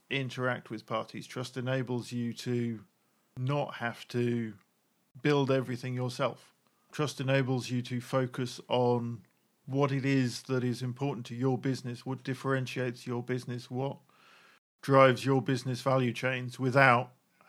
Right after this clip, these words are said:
having to lose sight of that by having to develop the whole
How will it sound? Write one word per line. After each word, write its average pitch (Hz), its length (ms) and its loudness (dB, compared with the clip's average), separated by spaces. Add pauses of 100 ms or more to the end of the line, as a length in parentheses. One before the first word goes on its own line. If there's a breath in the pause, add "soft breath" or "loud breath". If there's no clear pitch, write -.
having 127 400 -4
to 120 480 2 (500)
lose 143 440 4
sight 156 320 4
of 117 120 -4
that 127 320 2
by 123 500 4 (760)
having 135 440 -2
to 127 220 -2
develop 127 600 -2
the 117 140 -4
whole 123 480 2